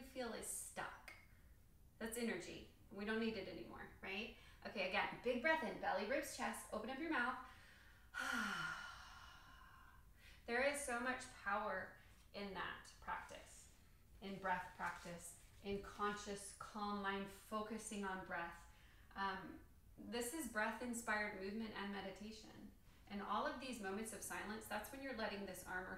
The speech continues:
fall away and you're just being you. So I applaud you for showing up today. I'm so thankful for each and every one of you. Wiggle your fingers, wiggle your toes, and reach your arms back, your feet towards the front of the house. And I just wanna share a little excerpt that I had up on the blog today.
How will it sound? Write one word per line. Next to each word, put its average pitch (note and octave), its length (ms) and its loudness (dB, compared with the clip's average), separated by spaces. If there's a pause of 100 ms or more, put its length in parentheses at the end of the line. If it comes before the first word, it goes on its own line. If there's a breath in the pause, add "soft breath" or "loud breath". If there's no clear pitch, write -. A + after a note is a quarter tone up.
fall F3 320 -2
away - 320 -8 (240)
and F#3+ 160 -10
you're F#3+ 160 -10
just G#3 240 -8
being A3 320 -2
you. C#4+ 160 -4 (640 loud breath)
So A3 160 4
I G#3+ 160 8
applaud A3+ 320 4
you A3+ 80 -2
for G#3 160 -8
showing G3 240 -4
up G3 160 -4
today. G3 160 -4
I'm F3 160 -4
so F#3 160 -4
thankful G#3 400 -6
for F3+ 160 -4
each G3 160 -8
and G3+ 80 -6
every F3+ 160 -6
one E3+ 160 -2
of A#3 160 -4
you. F#3+ 80 -6
Wiggle G3+ 240 -4
your G3+ 160 -2
fingers, G#3 400 -2
wiggle F#3+ 160 -6
your F3+ 160 -8
toes, G3+ 560 -2 (1040 loud breath)
and B3+ 160 0
reach - 400 -6
your A#3 160 0
arms B3 320 2
back, G#3+ 160 2
your G#3+ 160 -8
feet A#3 160 -6
towards A3 160 -4
the G3+ 80 -8
front G3+ 160 -6
of G3+ 80 -2
the G3 80 -4
house. A3 320 -2
And A3+ 40 -2
I A#3 40 0
just A#3 160 -4
wanna D#4+ 160 0
share B3 280 0
a A#3+ 40 0
little A3 240 -2
excerpt G#3+ 560 -4
that G3 80 -4
I F#3+ 160 -2
had A3 160 0
up G#3+ 80 -4
on G#3 160 -4
the E3+ 80 -8
blog G3+ 320 2
today. G#3+ 440 -4